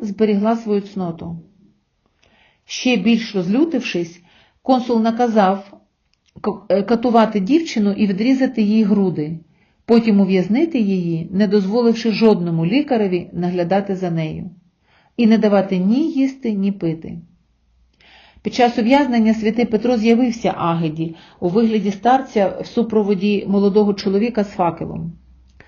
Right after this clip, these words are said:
Старий приніс мазі е, з наміром зцілити молоду паночку, але вона відмовилась. Квінтіан також наказав розсипати по землі вуглинки та шматки черепиці,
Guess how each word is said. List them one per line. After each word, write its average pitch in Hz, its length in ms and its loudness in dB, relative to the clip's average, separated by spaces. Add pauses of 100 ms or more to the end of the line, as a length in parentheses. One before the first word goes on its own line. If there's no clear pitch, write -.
(540)
Старий 294 360 4
приніс 254 600 -2
мазі 214 640 2 (260)
е, 202 300 4
з 185 100 -2
наміром 233 380 2
зцілити 285 460 2
молоду 185 360 2
паночку, 170 720 -4
але 180 160 2
вона 208 220 2
відмовилась. 170 720 0 (1300)
Квінтіан 226 480 4
також 262 320 2
наказав 226 420 2
розсипати 214 560 0
по 202 140 -2
землі 202 300 2
вуглинки 208 540 2
та 185 140 0
шматки 190 380 -2
черепиці, 196 760 0